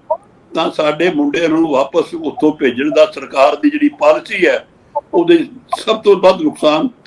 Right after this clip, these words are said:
ਸਾਡੇ ਡਰਾਈਵਰ ਸਿੱਖਾਂ ਦਾ ਹੋਏਗਾ। ਇਹ ਮੈਂ ਖਤਰੇ ਦੀ ਵਾਰਨਿੰਗ ਦਿੰਦਾ। ਤੇ ਮੈਂ ਬਲ ਜੀ ਕੱਲ੍ਹ ਹੀ ਪੜ੍ਹਿਆ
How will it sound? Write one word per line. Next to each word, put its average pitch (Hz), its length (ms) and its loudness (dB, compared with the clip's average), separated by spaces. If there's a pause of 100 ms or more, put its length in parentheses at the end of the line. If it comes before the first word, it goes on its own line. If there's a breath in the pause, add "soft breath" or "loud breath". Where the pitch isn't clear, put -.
(160)
ਸਾਡੇ 147 320 0
ਡਰਾਈਵਰ 135 440 2
ਸਿੱਖਾਂ - 300 -6
ਦਾ 107 80 -4
ਹੋਏਗਾ। 78 480 -12 (340)
ਇਹ 180 220 8
ਮੈਂ 160 300 -4 (100)
ਖਤਰੇ 147 320 -4
ਦੀ 160 100 2
ਵਾਰਨਿੰਗ 143 360 2
ਦਿੰਦਾ। 165 320 0 (280)
ਤੇ 139 80 0
ਮੈਂ 160 240 2
ਬਲ 170 240 4
ਜੀ 196 140 -8
ਕੱਲ੍ਹ 202 240 2
ਹੀ 202 80 -4
ਪੜ੍ਹਿਆ 185 340 4